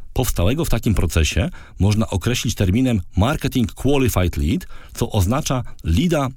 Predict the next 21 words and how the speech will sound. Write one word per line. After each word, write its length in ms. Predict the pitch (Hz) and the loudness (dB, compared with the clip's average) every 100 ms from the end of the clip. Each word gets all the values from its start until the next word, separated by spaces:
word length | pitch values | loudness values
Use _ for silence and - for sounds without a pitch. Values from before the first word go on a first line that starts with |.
| - | -4
zakwalifikowanego 1080 | - 78 151 - 131 104 110 85 87 131 165 | 0 0 0 0 0 0 0 2 2 2 0
przez 220 | - 104 | 2 2
dział 240 | 80 127 147 | 2 2 2
marketingu 640 | 117 104 - 117 135 123 123 - - | 2 2 0 2 2 2 -2 -8 -2
do 260 | 92 165 151 - | 2 2 0 -2
przekazania 640 | 147 - 90 98 95 85 | -2 2 4 4 4 0
sprzedawcom. 600 | - - 98 85 - - - - - - _ _ _ - | -4 0 2 2 2 -4 -8 -12 -20 -20 _ _ _ -12
Sales 520 | - 147 143 80 - | -2 0 2 0 -4
Qualified 680 | - 101 95 87 78 71 - | -2 0 2 2 0 -2 -2
Lead, 380 | 90 73 - - - - | -2 -2 -8 -16 -20 -6
S 220 | 123 131 | -4 -2
Q 200 | - 113 107 | 0 -2 0
L. 200 | 85 67 - - - - - - - - - - - - | 0 0 -6 -12 -20 -20 -20 -20 -20 -20 -20 -20 -18 0
Kolejnym 440 | 92 139 233 147 | 2 4 2 0
etapem 520 | - 98 92 - 85 139 - | -2 0 0 2 0 0 0
jest 280 | 104 110 - | 0 0 -2
zakwalifikowanie 840 | 80 135 - 147 143 165 120 120 | 0 0 -2 -4 -4 -2 0 2
lida 260 | 80 131 147 | 2 2 2
do 100 | 117 | 2
działań 340 | 104 117 120 | 2 2 0
sprzedażowych. 760 | 90 - 135 90 73 62 53 - | -2 0 2 4 2 -2 -8 -12